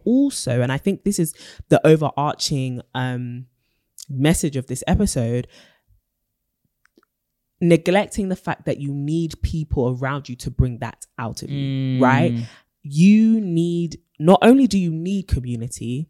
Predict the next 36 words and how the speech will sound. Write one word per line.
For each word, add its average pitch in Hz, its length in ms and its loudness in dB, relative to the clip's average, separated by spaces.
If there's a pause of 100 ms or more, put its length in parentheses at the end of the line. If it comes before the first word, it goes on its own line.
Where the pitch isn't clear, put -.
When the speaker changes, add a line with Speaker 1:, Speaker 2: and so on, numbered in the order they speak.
Speaker 1:
you 156 120 -2
need 202 160 0
to - 60 -8
be 180 120 -6
very 147 260 -6
wise 131 480 -2
about - 200 -6
the 127 80 -8
community 131 480 -12
you 110 120 -10
pick. - 460 2
Speaker 2:
Right. 127 380 2 (1000)
Speaker 1:
'Cause 170 200 8
it's 165 160 4
not - 220 0
that 170 180 -2
you 156 120 -4
lack - 500 -6
male 139 240 0
presence - 640 2
in 120 100 -6
your 110 140 -6
life, 120 320 -8
Speaker 2:
Mm. 151 240 0
Speaker 1:
it's 143 240 0 (120)
that - 220 -4 (140)
the 135 80 -2
presence 113 380 -4
is 107 120 -10
rotten. 117 480 -10
Speaker 2:
Uh, 151 160 -6
Speaker 1:
<laughs> - 1200 -2
We 151 140 10
need 127 160 2
to - 80 -8
discuss 117 520 -8